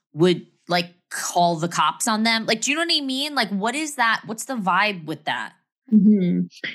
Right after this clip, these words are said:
Speaker 2: Well, first of all, I think it, for her family specifically, it, I think it is an example of what really does go on, particularly in remotes,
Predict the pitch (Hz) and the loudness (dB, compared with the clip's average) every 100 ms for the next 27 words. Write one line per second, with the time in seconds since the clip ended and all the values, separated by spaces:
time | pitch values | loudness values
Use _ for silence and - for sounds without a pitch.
0 | - 262 247 240 - - 233 240 277 240 | -4 0 0 -2 -8 -10 -8 -6 -2 0
1 | 208 190 190 196 - _ _ _ _ _ | 0 0 -2 -6 -14 _ _ _ _ _
2 | _ _ - - 254 240 - _ _ _ | _ _ -4 -2 -4 -4 -10 _ _ _
3 | - 214 - - - 196 - 339 339 269 | -6 -6 -8 -18 -10 -10 -2 0 2 0
4 | 226 214 214 208 202 202 196 196 196 185 | 2 0 0 -4 -4 -4 -4 -2 -2 -2
5 | - 214 - 196 208 196 190 - _ _ | -2 -2 -2 -2 -4 -2 -4 -6 _ _
6 | _ _ _ _ 208 202 190 170 180 220 | _ _ _ _ 0 0 0 -2 -2 0
7 | 208 202 190 180 175 185 156 175 - - | 0 0 -2 -2 0 0 -2 -6 -10 -4
8 | 190 180 185 180 165 170 175 170 170 165 | -2 0 -2 -2 -2 -4 -4 -4 -4 -4
9 | 175 190 202 - 196 190 180 175 175 175 | -2 -2 -4 -2 0 2 2 4 4 4
10 | 170 170 - - - | 4 2 -2 -6 -8